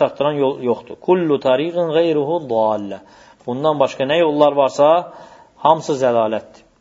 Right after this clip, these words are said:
Ona görə Allah Təala deyir, "Və lə təttəbius subul." Deyir ki, yollara tabe olmayın. Yollara tabe olmayın. "Fətəfərraqa bikum ən səbil." Sizi onun yolundan, yəni Allah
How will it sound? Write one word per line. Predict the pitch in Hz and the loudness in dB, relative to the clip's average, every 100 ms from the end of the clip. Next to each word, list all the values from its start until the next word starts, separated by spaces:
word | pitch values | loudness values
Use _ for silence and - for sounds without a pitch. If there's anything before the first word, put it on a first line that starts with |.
| _ _ - | _ _ -8
Ona | 127 | -2
görə | 135 123 | 2 2
Allah | 120 117 | 2 0
Təala | 127 139 135 | -2 -4 -4
deyir, | 135 | 0
"Və | 123 | 2
lə | 143 135 | 2 2
təttəbius | - - 143 131 117 - - | -4 -2 -4 -2 -6 -8 -8
subul." | 127 110 87 _ _ | -8 -8 -14 _ _
Deyir | 117 117 | -14 -10
ki, | |
yollara | 127 127 123 135 143 | -6 -4 -2 -2 0
tabe | 131 120 123 | 2 2 0
olmayın. | 131 117 101 80 71 _ _ _ _ _ - | -4 -6 -8 -12 -20 _ _ _ _ _ -8
Yollara | 110 117 120 135 160 - - - _ | -4 0 2 2 0 -4 -20 -20 _
tabe | - 139 139 | 2 2 4
olmayın. | 160 143 107 | 2 2 -2
"Fətəfərraqa | 127 123 123 156 147 120 120 | -2 -2 0 2 2 0 -2
bikum | 123 131 151 | -4 -8 -6
ən | 120 | -6
səbil." | 110 107 101 87 | -6 -10 -10 -16
Sizi | - 113 120 147 | -12 -10 -8 -6
onun | 127 139 139 | -6 -6 -6
yolundan, | 120 107 104 90 | -4 -6 -10 -12
yəni | 104 120 | -10 -4
Allah | 127 123 | -2 -2